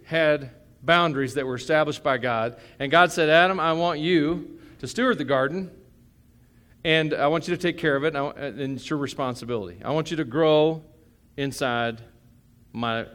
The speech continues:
lines." Well, Adam blew it. Adam wanted more than the garden in some sense. Somehow he wanted to be God to himself.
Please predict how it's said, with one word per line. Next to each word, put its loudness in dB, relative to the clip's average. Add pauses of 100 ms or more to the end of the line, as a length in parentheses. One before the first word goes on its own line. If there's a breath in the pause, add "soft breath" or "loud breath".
(120)
lines." -12 (680 soft breath)
Well, 6
Adam 6
blew 6
it. 4
Adam 2
wanted 0
more 0
than -2
the -2
garden 2
in -6
some -6
sense. -8
Somehow -2
he -2
wanted -4
to -8
be -6
God -4
to -8
himself. -6